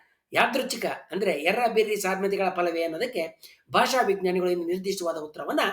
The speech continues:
ಕೊಟ್ಟಿಲ್ಲ. ದ್ರಾವಿಡ ಮತ್ತು ಸುಮೇರಿಯನ್ ನಡುವೆ ಕಾಣುವ ಹೋಲಿಕೆಗಳು ವ್ಯಾಕರಣ,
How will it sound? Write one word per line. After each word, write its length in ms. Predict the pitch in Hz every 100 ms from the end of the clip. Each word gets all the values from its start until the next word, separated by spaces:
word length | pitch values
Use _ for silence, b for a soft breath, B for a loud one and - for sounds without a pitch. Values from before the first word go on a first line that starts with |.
| -
ಕೊಟ್ಟಿಲ್ಲ. 320 | - - - - _ _ _ b b b b b 131
ದ್ರಾವಿಡ 300 | 208 285 302 285
ಮತ್ತು 160 | 262 233
ಸುಮೇರಿಯನ್ 540 | 220 233 254 240 220
ನಡುವೆ 260 | 208 208 202
ಕಾಣುವ 300 | 196 202 185
ಹೋಲಿಕೆಗಳು 440 | 175 185 180 151
ವ್ಯಾಕರಣ, 420 | 165 190 180 170